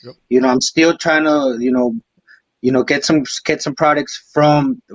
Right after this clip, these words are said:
Speaker 2: from Flash Film Media, get my contracts, get all that stuff, you know,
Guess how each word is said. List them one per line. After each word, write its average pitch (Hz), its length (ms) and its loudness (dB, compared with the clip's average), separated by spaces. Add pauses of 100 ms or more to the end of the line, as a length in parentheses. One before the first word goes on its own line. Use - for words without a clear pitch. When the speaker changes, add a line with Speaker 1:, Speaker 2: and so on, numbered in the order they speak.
Speaker 2:
from 131 200 -2
Flash 147 300 -2
Film 147 180 0
Media, 139 340 0
get 127 140 -4
my 127 120 0
contracts, 127 600 -2
get 127 160 0
all 139 160 4
that 151 140 2
stuff, 123 360 -2
you 117 140 0
know, 110 100 -2